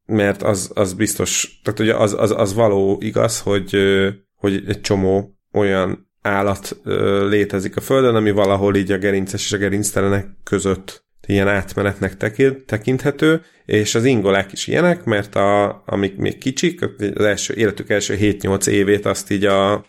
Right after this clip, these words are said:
a tengerfenékbe beágyazódva, ö, töltik, és akkor ott így szűrögetik át magukon a vizet, de a, a felnőtt ingoláknak meg van, van gerincoszlopuk,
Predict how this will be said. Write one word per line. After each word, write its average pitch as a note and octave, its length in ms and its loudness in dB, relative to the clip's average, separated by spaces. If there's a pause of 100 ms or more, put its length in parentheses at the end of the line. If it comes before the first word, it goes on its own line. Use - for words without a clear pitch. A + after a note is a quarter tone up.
(180)
a G2 220 -2 (720)
tengerfenékbe G2 1300 0 (1040)
beágyazódva, G2+ 1080 0
ö, G2 380 0
töltik, C3+ 440 2
és - 140 -8
akkor G2+ 140 -4
ott - 120 -16
így - 60 -12
szűrögetik G2 640 -2
át G2 200 -4
magukon G2 360 -6
a F#2+ 80 -2
vizet, D#3 540 -2 (220)
de G#2+ 200 0
a, G2+ 160 4
a F#2 60 -2
felnőtt G#2+ 480 2
ingoláknak B2 640 0
meg B2+ 200 -2
van, F#2+ 300 0
van F#2 380 -2
gerincoszlopuk, A#2+ 920 -2